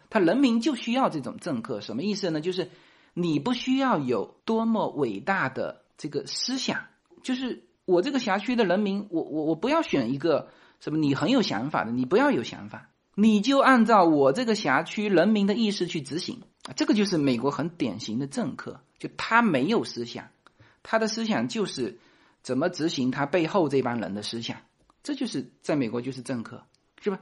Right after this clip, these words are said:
那众议院里面的那些议员，大多数是这种政客，就他就代表背后的力量，那么他这个就是，就是叫达成一致嘛。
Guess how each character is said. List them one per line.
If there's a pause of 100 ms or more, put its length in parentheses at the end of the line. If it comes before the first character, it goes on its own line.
那
众
议
院 (220)
里
面
的
那
些
议
员，
大
多
数
是
这
种
政
客， (160)
就
他
就
代
表
背
后
的
力
量， (460)
那
么 (180)
他
这
个
就
是， (240)
就
是
叫
达
成
一
致
嘛。